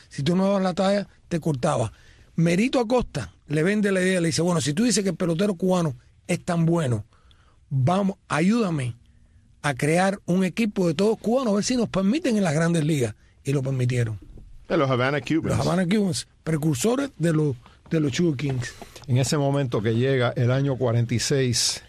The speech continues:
Speaker 3: y estamos comenzando el cuarenta y siete,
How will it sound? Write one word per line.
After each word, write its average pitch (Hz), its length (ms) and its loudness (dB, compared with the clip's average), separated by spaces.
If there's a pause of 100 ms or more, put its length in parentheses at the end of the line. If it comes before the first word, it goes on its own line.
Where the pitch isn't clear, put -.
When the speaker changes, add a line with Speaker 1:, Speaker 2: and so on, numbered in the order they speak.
(120)
Speaker 3:
y 117 360 2
estamos 123 340 -2
comenzando 131 480 0
el 107 80 -2
cuarenta 113 420 0
y 107 40 0
siete, 123 540 -2